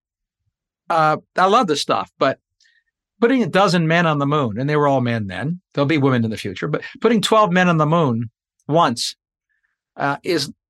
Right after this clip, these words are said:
doesn't change everything. It's an amazing feat. To the, the analogy in energy would be, we have to do the equivalent of put all of humanity on the moon. And we know that's not possible.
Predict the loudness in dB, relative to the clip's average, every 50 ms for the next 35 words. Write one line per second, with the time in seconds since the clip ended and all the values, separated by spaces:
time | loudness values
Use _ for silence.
0 | _ _ _ 0 0 0 0 0 0 2 2 2 2 4 2 2 2 0 -2 -4
1 | -6 -8 -8 -6 -6 -2 -2 0 0 2 0 0 0 0 -2 -2 -4 -8 -8 -4
2 | -2 0 0 0 -4 -8 -18 -20 -20 -20 -20 -20 _ _ _ _ _ -20 _ _
3 | _ _ -6 0 2 2 2 2 2 0 0 -4 -6 _ _ _ _ _ _ _
4 | _ _ -6 -6 -6 -4 -2 -2 -2 0 2 2 4 4 4 2 2 0 0 0
5 | 0 0 0 0 0 0 0 0 0 -2 -2 -2 -2 -2 -2 -2 -4 -6 _ _
6 | _ _ _ _ _ -4 0 2 2 2 2 0 -2 -4 -2 -2 -2 0 -2 -2
7 | 0 0 0 0 0 -2 -2 -2 -2 -2 0 0 0 2 0 -2 -2 -4 -4 -2
8 | -2 0 0 0 -2 -2 -2 -2 -4 -4 -4 -4 -4 -6 -6 -8 -12 -14 -16 _
9 | _ _ _ _ _ _ _ _ -20 -20 _ _ _ _ _ _ -2 0 2 2
10 | 2 0 -2 -4 -6 -4 -2 0 2 2 2 2 2 2 2 0 0 0 0 -2
11 | -2 -2 -4 -8 -10 -12 -14